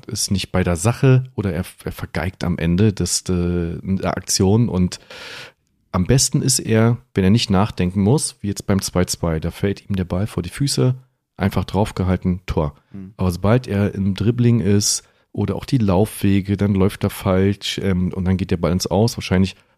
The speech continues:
Speaker 1: waren das auch so die Situationen, langer Ball und also das ist schon, also da freut man sich wirklich, dass Rehse irgendwann wiederkommt, ne?
Speaker 2: Wobei das natürlich jetzt,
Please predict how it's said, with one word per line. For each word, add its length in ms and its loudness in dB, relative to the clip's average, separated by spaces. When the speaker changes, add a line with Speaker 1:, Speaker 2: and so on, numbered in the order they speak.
Speaker 1:
waren 160 0
das 160 0
auch 120 -8
so 160 -2
die 80 0
Situationen, 560 2
langer 260 2
Ball 320 2
und 280 -4
also 220 -2
das 220 -4
ist 100 -2
schon, 560 2
also 180 4
da 40 2
freut 220 0
man 100 2
sich 80 0
wirklich, 180 -6
dass 240 -2
Rehse 240 4
irgendwann 300 -2
wiederkommt, 480 -6
ne? 100 -6
Speaker 2:
Wobei 300 0
das 180 -6
natürlich 320 0
jetzt, 240 -4